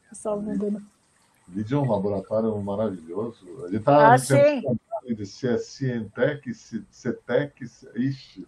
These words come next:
Speaker 2: falhou aqui, Lídia. Põe aí pra nós o teu laboratório. De Curitiba, né? Uma pessoa muito séria, é,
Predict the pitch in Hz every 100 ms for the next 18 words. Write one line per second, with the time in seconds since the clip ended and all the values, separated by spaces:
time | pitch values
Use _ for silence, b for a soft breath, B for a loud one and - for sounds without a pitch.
0 | - 101 101 110 104 98 101 87 87 82
1 | - b b - 123 131 123 - 110 -
2 | 101 95 - - 101 95 90 90 85 -
3 | 85 - B B B B B - 107 120
4 | 117 107 98 101 117 98 90 95 90 -
5 | - - 85 85 90 104 110 107 - 80
6 | 78 80 90 90 87 82 - _ _ _
7 | _ _ 80 82 82 82